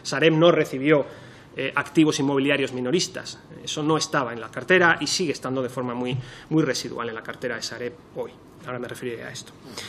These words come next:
Por tanto, esa estrategia va hacia la propiedad del activo último y la comercialización directa con menos descuento. Tiene, tiene riesgos,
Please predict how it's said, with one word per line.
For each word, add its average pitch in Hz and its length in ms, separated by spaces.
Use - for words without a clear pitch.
Por 143 120
tanto, 175 160
esa 196 140
estrategia 185 420
va - 360
hacia 151 520
la 143 220
propiedad 156 320
del 160 100
activo 175 300
último 226 240
y 202 60
la 147 80
comercialización 143 600
directa 170 320
con 131 140
menos 127 240
descuento. 113 480
Tiene, 190 460
tiene 185 300
riesgos, - 540